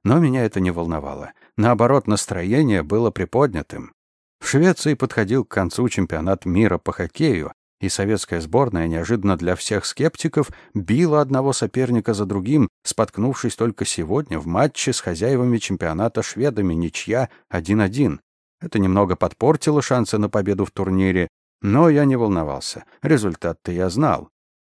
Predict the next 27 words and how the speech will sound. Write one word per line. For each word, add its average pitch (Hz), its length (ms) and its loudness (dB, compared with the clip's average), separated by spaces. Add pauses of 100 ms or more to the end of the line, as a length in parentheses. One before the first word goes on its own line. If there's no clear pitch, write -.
(360)
До 110 140 4
моего 120 320 4
успеха 107 580 -2 (160)
оставалась 107 720 0
одна 104 360 0
игра 101 440 2
седьмого 101 520 0
марта, 98 520 -2 (200)
очная 131 420 0
встреча 127 420 -2
Советов 113 440 -2
с - 80 -12
канадцами. 80 720 -4 (240)
И 107 200 2
после 98 320 -4
победы 92 420 -2
наших 95 480 -2
настанет 107 640 -2
время 123 400 2
пить 123 280 -6
шампанское 117 1080 0 (540)
или 104 240 0
бежать 110 400 2
из 85 100 -4
города, 117 400 4
сломя 87 320 -2
голову. 90 420 -2